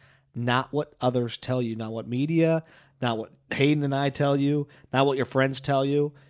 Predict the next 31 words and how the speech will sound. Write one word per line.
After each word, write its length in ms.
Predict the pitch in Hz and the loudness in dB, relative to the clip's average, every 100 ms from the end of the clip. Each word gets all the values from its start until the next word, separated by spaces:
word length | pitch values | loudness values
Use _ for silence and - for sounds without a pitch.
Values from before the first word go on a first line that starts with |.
| _ | _
You 60 | 123 | -4
know, 60 | |
success 560 | 117 123 120 139 135 123 | -4 -6 -4 0 0 0
to 100 | - | -4
me 240 | 120 123 117 | -4 -2 -2
is 140 | 110 | -2
measured 300 | 117 117 120 | -4 -4 -4
by, 240 | 107 104 - _ _ _ _ _ _ _ _ _ _ - | -6 -8 -14 _ _ _ _ _ _ _ _ _ _ -2
A, 520 | 120 117 127 - 190 _ _ | 0 0 -2 -8 -18 _ _
I, 280 | 117 127 117 | -6 -2 -2
I 20 | |
believe 260 | 123 120 113 | 0 -2 -2
in 60 | |
my 80 | 107 | -4
faith 300 | - 123 120 | -2 -2 -2
in 100 | 113 | -4
God 380 | 113 104 107 110 | -6 -6 -6 -8
and, 220 | 110 110 | -12 -12
and, 260 | 117 113 113 | -10 -10 -8
and 160 | 117 113 | -8 -4
what 140 | 113 | -4
I'm 120 | 113 | -4
doing 280 | 110 117 113 | -2 -2 -4
in 240 | 110 113 110 | -6 -8 -6
that 260 | 110 120 | -6 -4
realm 180 | 117 110 | -4 -4
of 80 | 107 | -4
my 120 | 110 | -6
life, 360 | 107 110 123 - | -4 -6 -8 -6
and 160 | 120 117 | -4 -2
also 540 | 131 - 120 117 | -2 -2 -4 -4